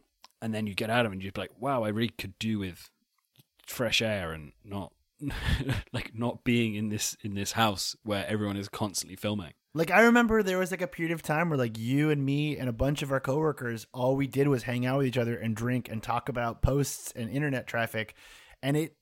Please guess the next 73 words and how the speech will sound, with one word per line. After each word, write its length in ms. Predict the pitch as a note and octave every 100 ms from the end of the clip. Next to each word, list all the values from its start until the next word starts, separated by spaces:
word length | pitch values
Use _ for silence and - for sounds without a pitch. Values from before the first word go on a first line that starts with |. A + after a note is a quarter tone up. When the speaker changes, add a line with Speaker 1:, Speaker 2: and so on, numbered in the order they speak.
| _ _ _
Speaker 2:
definitely 500 | - C#3 E3 G3 G3
broke 380 | D#3+ C3+ D#3+ D#3+
everyone's 400 | D3 E3 E3 C#3
brains 400 | A#2 E3+ F#3 D3
for, 160 | - A#2
like, 220 | A2+ -
a 80 | B2+
while. 580 | A#2 A2 B2+ C3+ D#2 -
Speaker 1:
A 40 | B2+
Speaker 2:
And 80 | C3+
it 80 | B2+
took 160 | F#3
a 20 |
Speaker 1:
lot. 80 | A3
Speaker 2:
long 160 | F#3+ G3+
time 220 | F#3+ G3+
for 80 | F#3+
everyone 180 | F#3+ F#3+
to, 160 | -
like, 160 | D#3 -
people 220 | G#3 A3+
just, 120 | G#3+
like, 160 | G3+ C#3+ - _ _ _ _ -
couldn't 300 | D#3+ F3+ E3+
function 420 | D#3+ G3+ - B2+
anymore 320 | A#2+ A#2+ A#2+
and 100 | A#2
stopped 220 | B2+ C3+
hanging 260 | C#3+ D#3 C#3+
out 220 | F3+ A#2+
because, 240 | A2 A#2+ A#2
like, 120 | G#2
it 100 | B2
was 120 | B2
toxic 460 | A#2 C3+ - A2 G#2+
and 100 | A2
insane. 340 | A2 B2+ E3
Speaker 1:
Yeah, 200 | A#3+ -
I 120 | - B2+
was, 200 | C3+ -
I 120 | B2+
was, 140 | C#3+ C3+
like, 220 | A2 F#2+
getting 220 | A#2+ A#2
a 60 | G#2+
bus 340 | F#2 A2 -
home 340 | A2+ A2+ G#2 F2+
and 100 | F#2+
getting 200 | G2+ G2
off 140 | -
the 60 | F#2
bus, 320 | G#2 F#2+ -
and 120 | F#2+
I 40 |
was, 140 | F#2+ F#2+
like, 180 | F#2 G#2
making 360 | G2 G#2 G2
notes 340 | G#2+ G2 - F#2+
on 140 | F#2
my, 280 | F#2 F2+ F2
on 100 | F#2+
my 140 | F#2 F2
phone 400 | - G2+ F#2+ E2
about, 220 | E2+ D#2+
like, 200 | D2 -
posts 340 | G2+ F#2+ -
I 80 | E2
want 180 | E2 -
to 80 | -
do, 200 | F#2+ F#2
and 80 | F2
I 20 |
was, 160 | F2+